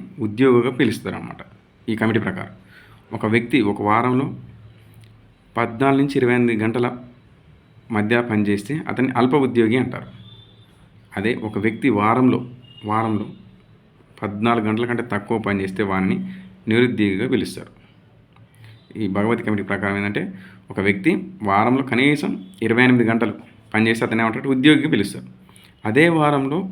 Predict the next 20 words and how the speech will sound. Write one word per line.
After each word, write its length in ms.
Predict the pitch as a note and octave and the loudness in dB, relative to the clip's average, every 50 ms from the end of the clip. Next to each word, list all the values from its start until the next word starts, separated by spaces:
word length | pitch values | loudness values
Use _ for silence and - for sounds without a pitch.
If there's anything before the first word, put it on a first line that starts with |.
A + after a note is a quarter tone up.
| - - - | -8 -6 -6
పద్నాలుగు 420 | A2+ A2 - C#3+ D3+ D#3 D3+ C#3 | -6 -4 0 2 4 4 4 4
గంటల 240 | C#3+ C#3+ C#3+ D#3 D3+ | 2 0 0 0 0
నుంచి 260 | D3 D3 D3 - F#3+ G#3 F#3 - - | -2 -2 -4 -4 -6 -6 -4 -4 -2
ఇరవై 180 | A#2 B2+ C3+ | 0 2 2
ఎనిమిది 200 | C#3+ C#3+ C3+ B2+ | 2 2 2 0
గంటల 180 | C3+ B2+ C#3 D3+ | 0 -2 -2 -2
మధ్య 240 | D3 C3 B2 B2 C3+ | -2 0 0 2 2
చేస్తే 420 | C3+ B2+ A#2+ A2+ A2+ A2+ - D3 - - - | 2 4 2 2 0 -2 -4 -4 -4 -4 -4
అతను 220 | C3 B2+ C#3+ - | -6 -4 -2 -2
అల్ప 200 | - C3 C#3 - | 0 0 0 0
ఉద్యోగిగా 420 | E3 D#3+ D3 C#3 C#3 C3+ A#2+ C#3+ D#3+ | 0 0 0 2 0 0 0 0 -2
చూస్తారు, 280 | C#3+ G#2+ - - - | -2 -4 -8 -8 -10
అంటే 120 | - - - | -10 -6 -2
పార్ట్ 220 | - B2 B2 B2 | 0 0 2 2
టైమ్ 160 | A#2+ G#2+ G2+ - - - | 2 0 0 -2 -6 -6
వర్కర్. 320 | G2+ G2+ F#2+ F#2+ G2 F#2+ - - - - - - - - - - - - - _ G#2+ | -6 -4 -4 -6 -10 -12 -14 -16 -20 -20 -20 -20 -20 -20 -20 -20 -20 -20 -14 _ -2
అలాగే 220 | A2+ B2 C3 C#3 | 0 2 2 2
ఒక 160 | C#3+ B2+ A#2+ A2+ A2 G#2+ A2 - - - A2+ | 0 0 0 -2 -2 -4 -6 -10 -14 -6 -2
వ్యక్తి 400 | A2 A2 G#2+ G#2+ - A2 - - G#2+ | -2 -2 -2 -2 -4 -4 -4 -2 0
వారంలో 320 | A2+ B2 C3 C3+ C#3+ | 0 2 2 0 0